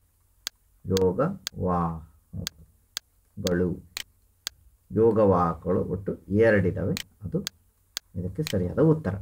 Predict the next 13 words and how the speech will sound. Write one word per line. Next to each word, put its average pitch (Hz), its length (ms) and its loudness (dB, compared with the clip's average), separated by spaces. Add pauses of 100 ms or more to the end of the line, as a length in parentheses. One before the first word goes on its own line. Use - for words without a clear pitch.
ಇದು 180 180 8
ಇಂಡೈರೆಕ್ಟ್ 160 500 8
ಕ್ವಶನ್ಸ್ 139 420 0
ಆಗಿರ್ತದೆ. 123 420 4 (1900)
ಓಕೆ, 151 440 6 (920)
ಮತ್ತೊಂದು 254 460 8
ಕೇಳ್ತಾರೆ 170 380 8
ಇಂಡೈರೆಕ್ಟ್ 160 360 8
ಕ್ವಶನ್, 160 380 -2 (480)
ಮೂಗಿನ 294 600 10 (160)
ಸಹಾಯದಿಂದ, 226 840 10 (2000)
ಮೂಗಿನ 226 680 8 (1200)
ಸಹಾಯದಿಂದ 175 1120 8